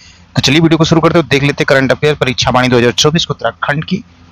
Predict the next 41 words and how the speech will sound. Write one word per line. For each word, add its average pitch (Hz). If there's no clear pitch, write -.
वन 127
लाइन 180
form 175
में 170
देखेंगे 170
और 143
easy 143
वे 175
में 170
होगी, 165
याद 139
जल्दी 131
हो। 151
उत्तराखंड -
Global 185
इन्वेस्टर 165
Summit 170
दो 160
हज़ार 160
तेईस 156
का 175
आयोजन 135
वन 120
अनुसंधान 165
संस्थान 160
देहरादून 131
में 151
किया 151
गया 147
था 165
आठ 117
से 156
लेकर 143
के 151
नौ 131
दिसंबर 131
दो 120
हज़ार 120
तेईस 123
के 156
मध्य। 165